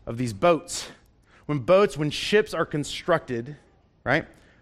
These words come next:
there is, uh, they, they construct this long,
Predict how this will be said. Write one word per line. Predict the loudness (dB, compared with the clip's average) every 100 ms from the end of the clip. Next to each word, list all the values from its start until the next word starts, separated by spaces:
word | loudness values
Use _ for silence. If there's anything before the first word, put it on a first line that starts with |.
| 2
there | 4
is, | 6 6 4 4
uh, | 4 4 2
they, | 0 -2
they | -2
construct | -2 -6 -2 -2 -2
this | -4 -4
long, | -2 0 2 4 4 2 0